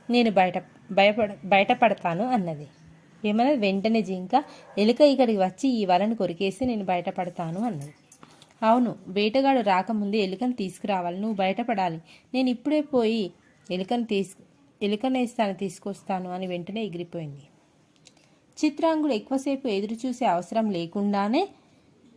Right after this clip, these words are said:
లఘుపతనకం తిరిగి వచ్చి వల దగ్గర వాలింది. దాని వీపు మీద నుండి హిరణ్యకం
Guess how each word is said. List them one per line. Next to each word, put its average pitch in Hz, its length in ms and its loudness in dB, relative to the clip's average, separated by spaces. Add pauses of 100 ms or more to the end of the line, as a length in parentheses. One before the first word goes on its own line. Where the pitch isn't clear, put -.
లఘుపతనకం 294 720 2
తిరిగి 233 320 0
వచ్చి 214 360 0
వల 180 200 2
దగ్గర 233 340 0
వాలింది. 170 500 -2 (560)
దాని 214 320 -2
వీపు 226 300 -4
మీద 277 220 2
నుండి 233 240 -2
హిరణ్యకం 208 640 -4